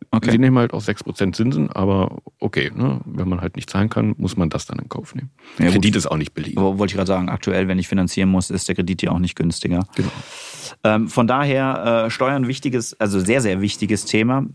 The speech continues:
Speaker 1: Gibt's auch schon mehrere Podcast-Folgen hier zu. Also und, äh, könnt ihr euch gerne auch in dem Buch nachlesen hier. Wir wollten, du hat-, du hattest es selber angeboten, ne? Wir verlosen fünf Stück.
Speaker 2: Richtig, genau. Also an die ersten fünf, die sich melden,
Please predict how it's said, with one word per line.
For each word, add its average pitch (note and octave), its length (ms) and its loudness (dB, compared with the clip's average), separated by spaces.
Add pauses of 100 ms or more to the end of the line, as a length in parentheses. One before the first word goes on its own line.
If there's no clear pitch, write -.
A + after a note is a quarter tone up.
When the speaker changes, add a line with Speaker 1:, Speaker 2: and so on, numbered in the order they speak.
Speaker 1:
Gibt's - 200 -2
auch A2 60 2
schon G#2+ 140 2
mehrere G#2+ 240 2
Podcast-Folgen A#2 720 0
hier B2 340 2 (100)
zu. E3 360 2
Also G#2+ 280 2
und, G#2 300 -2
äh, G#2 160 2
könnt A#2 200 0
ihr - 40 2
euch - 160 -2
gerne A#2+ 340 2
auch - 160 -4
in G#2+ 80 0
dem G2+ 140 2
Buch B2 280 0 (600)
nachlesen G#2+ 600 2
hier. C#3 320 2 (200)
Wir G#2 100 4
wollten, D3 480 2
du A#2+ 220 4
hat-, A2+ 120 0
du A2 80 4
hattest A2 140 0
es F#2+ 120 -4
selber G#2+ 260 2
angeboten, F#2 540 -2
ne? B2 200 2
Wir A2 360 2 (120)
verlosen G#2+ 500 2
fünf G2 260 0
Stück. - 280 0
Speaker 2:
Richtig, - 420 2
genau. F#3 220 2 (420)
Also G2+ 160 4
an A2 120 6
die G#2 60 4
ersten B2+ 260 2
fünf, D3+ 240 -2
die C3 100 2
sich A2 180 0
melden, G2+ 340 4